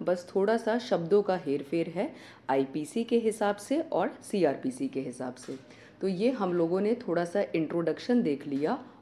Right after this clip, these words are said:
offense के बारे में। अब move करते हैं हम इसके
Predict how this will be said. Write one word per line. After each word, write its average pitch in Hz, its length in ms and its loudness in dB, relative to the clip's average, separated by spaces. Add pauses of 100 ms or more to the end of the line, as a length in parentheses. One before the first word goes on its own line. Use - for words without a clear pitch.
(120)
offense 175 400 0
के 139 140 -2
बारे 120 300 -4
में। 120 160 -6 (1000)
अब 185 160 4
move 196 260 2
करते - 340 0
हैं 185 200 -2
हम 175 220 -2
इसके - 260 0